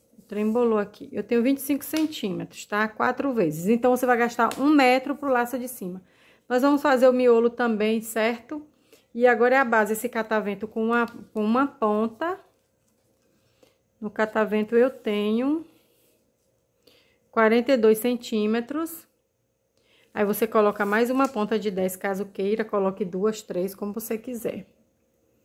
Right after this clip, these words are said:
Dez centímetros. A gente reserva e nós vamos fazer... Gente, o laço é fácil,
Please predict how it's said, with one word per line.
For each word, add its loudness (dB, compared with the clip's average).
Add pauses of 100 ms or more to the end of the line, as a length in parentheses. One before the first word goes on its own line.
(380)
Dez 4
centímetros. -6
A -6
gente -4
reserva 0 (1120)
e -8
nós -2
vamos 0
fazer... 0
Gente, -4
o -4
laço -4
é -4
fácil, -4